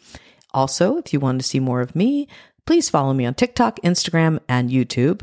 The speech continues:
at Neuroqueer Coach. Sign up for coaching at pasha marlowe dot com, or to guest on my show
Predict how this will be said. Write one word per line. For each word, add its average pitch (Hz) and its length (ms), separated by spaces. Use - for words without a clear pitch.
at 139 160
Neuroqueer 117 600
Coach. - 480
Sign 160 360
up 127 100
for - 140
coaching 254 600
at 135 300
pasha 175 340
marlowe 135 300
dot 139 240
com, 240 400
or 196 100
to 185 140
guest 269 340
on 175 80
my 139 100
show 131 420